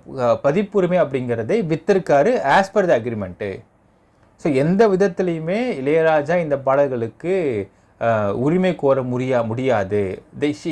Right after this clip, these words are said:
he can't claim any royalty-ன்ற மாதிரி தெளிவுபடுத்திருக்காங்க மக்களே. இது வந்து மிக, மிக, மிக ஒரு நேர்மையான வாதம் நம்ம சொல்ல முடியும். And this case is adjourned to June nineteenth for இளையராஜா தரப்பு வாதத்தை முன்வைக்கிறதுக்கு. இப்ப அவங்க தரப்பு என்ன வாதத்தை முன்வைக்க போறாங்கன்னு நம்ம பார்க்கணும் மக்களே.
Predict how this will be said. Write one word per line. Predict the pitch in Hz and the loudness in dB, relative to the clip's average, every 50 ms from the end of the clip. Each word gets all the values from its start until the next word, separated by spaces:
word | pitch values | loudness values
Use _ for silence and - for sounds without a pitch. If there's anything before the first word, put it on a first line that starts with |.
| - | -4
he | - 196 185 - | -4 -4 -2 0
can't | 196 190 208 202 196 - | 0 0 0 0 -4 -2
claim | 175 165 170 170 165 | 0 0 0 0 0
any | 165 151 | -2 0
royalty-ன்ற | 131 127 127 131 131 127 120 - 123 113 104 107 | 2 2 4 4 2 0 -2 -4 -4 -4 -4 -2
மாதிரி | 104 98 98 123 185 | -2 0 0 0 0
தெளிவுபடுத்திருக்காங்க | 180 - 151 143 139 127 120 113 110 107 101 101 | 0 0 0 0 0 0 -2 -2 -2 -2 -4 -4
மக்களே. | 95 92 - - - 95 - _ _ _ _ _ _ _ _ _ _ _ _ _ - | -4 -6 -8 -10 -12 -14 -16 _ _ _ _ _ _ _ _ _ _ _ _ _ -4
இது | 123 123 131 | -2 -2 0
வந்து | 131 143 147 156 175 | 0 0 -2 -2 -2
மிக, | 151 127 131 120 190 190 | -2 -2 -2 0 0 0
மிக, | 190 185 160 165 180 | 0 0 0 0 -2
மிக | 170 160 156 139 147 170 214 277 - - _ - - - - - _ _ _ _ _ | -2 -2 -2 -2 -2 -2 -2 -2 -6 -14 _ -20 -20 -20 -20 -20 _ _ _ _ _
ஒரு | 120 117 113 | -4 -2 0
நேர்மையான | 113 120 131 147 147 151 151 156 147 | 2 2 2 2 2 2 0 2 2
வாதம் | 135 123 117 123 123 | 2 2 2 2 0
நம்ம | 120 113 107 | -2 -6 -6
சொல்ல | - - 104 104 | -8 -8 -8 -6
முடியும். | 98 92 95 127 175 220 214 | -6 -6 -6 -4 -4 -4 -4
And | 175 135 113 110 | -6 -6 -4 -4
this | 151 151 - - | -4 -4 -4 -6
case | - 156 160 156 | -4 -4 -4 -4
is | 151 143 147 | -2 0 0
adjourned | 117 117 123 - 156 160 165 156 147 - - | 0 0 0 0 0 2 2 0 -2 -2 0
to | 208 262 269 220 - - - 131 120 | 0 0 0 -4 -8 -10 -12 -6 -2
June | 131 147 165 160 143 | 0 0 0 0 0
nineteenth | 123 120 123 123 - 135 123 113 107 - - - - | -2 -2 -4 -4 -4 -4 -4 -6 -6 -10 -16 -20 -14
for | - - 147 208 247 | -2 2 2 2 2
இளையராஜா | 240 - - 127 143 175 196 196 180 170 156 | 2 -2 -4 0 2 4 6 4 4 4 0
தரப்பு | 147 - - - - 120 | -2 -2 -4 -4 -2 0
வாதத்தை | 117 113 - - 110 | 0 0 0 -4 -6
முன்வைக்கிறதுக்கு. | 107 107 107 101 - 107 95 95 - - _ _ _ _ _ _ _ _ _ _ _ | -8 -8 -8 -8 -6 -8 -8 -8 -10 -16 _ _ _ _ _ _ _ _ _ _ _
இப்ப | - - | 0 2
அவங்க | 127 139 143 143 | 4 4 6 4
தரப்பு | 190 202 180 185 | 4 4 4 2
என்ன | 175 170 | 2 2
வாதத்தை | 151 147 147 147 147 139 | 4 2 2 2 0 -4
முன்வைக்க | 135 135 131 123 131 | -6 -6 -6 -6 -4
போறாங்கன்னு | 127 123 120 117 - 123 | -4 -2 -2 -2 -2 -2
நம்ம | 120 | -4
பார்க்கணும் | 110 104 110 107 113 107 95 | -2 -2 -2 -2 -4 -6 -8
மக்களே. | 92 92 - - 82 95 147 214 | -8 -10 -12 -10 -8 -6 -6 -8